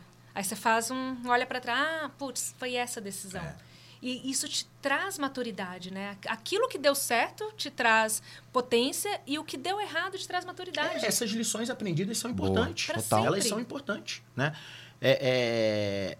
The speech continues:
Speaker 2: muito
Speaker 3: Construir,
Speaker 2: legal.
Speaker 3: medir
Speaker 2: Essa
Speaker 3: e aprender,
Speaker 2: É.
Speaker 3: né? É o ciclo da, da inovação é isso, né? Se a gente não mede, faz um retrospecto, né, cara, pô, e faz essa reflexão, né? É, é
Speaker 2: Essa, essa retro pessoal, essa
Speaker 3: Exato,
Speaker 2: retrospectiva pessoal é
Speaker 3: super
Speaker 2: muito
Speaker 3: importante.
Speaker 2: importante.
Speaker 1: Muito importante.
Speaker 2: É aí que você vai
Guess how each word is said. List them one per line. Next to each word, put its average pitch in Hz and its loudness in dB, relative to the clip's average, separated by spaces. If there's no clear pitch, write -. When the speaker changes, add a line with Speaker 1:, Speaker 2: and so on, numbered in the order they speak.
Speaker 2:
muito 160 4
Speaker 3:
Construir, 214 10
Speaker 2:
legal. 135 12
Speaker 3:
medir 143 12
Speaker 2:
Essa 139 12
Speaker 3:
e 156 10
aprender, 160 2
Speaker 2:
É. 123 6
Speaker 3:
né? 104 2
É 101 -2
o 98 2
ciclo 139 6
da, 120 10
da 107 6
inovação 110 6
é 170 4
isso, 143 0
né? 98 0
Se 98 -4
a 101 0
gente 120 2
não 135 6
mede, 120 8
faz 131 10
um 123 4
retrospecto, 117 2
né, 101 0
cara, 117 4
pô, - -8
e 98 -4
faz 120 6
essa 117 2
reflexão, 123 8
né? 120 6
É, 101 6
é - -
Speaker 2:
Essa, 139 6
essa 147 4
retro 139 2
pessoal, 131 2
essa 117 0
Speaker 3:
Exato, 117 10
Speaker 2:
retrospectiva 147 6
pessoal 127 6
é - 6
Speaker 3:
super - -
Speaker 2:
muito - 4
Speaker 3:
importante. - 2
Speaker 2:
importante. 233 2
Speaker 1:
Muito 294 -4
importante. 226 2
Speaker 2:
É 151 10
aí 151 6
que - -6
você 170 -2
vai 170 0